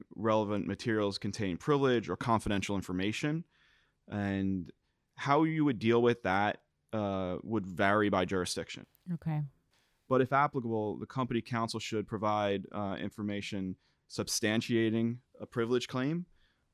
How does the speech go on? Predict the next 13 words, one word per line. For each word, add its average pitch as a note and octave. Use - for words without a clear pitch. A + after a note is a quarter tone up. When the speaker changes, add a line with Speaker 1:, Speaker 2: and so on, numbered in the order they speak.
Speaker 1:
who B2
wrote A#2
and A2
received G#2
the G2+
document, G2
what F#2
the F#2+
purpose F#2+
of F#2+
the F#2+
document F2+
was, F#2+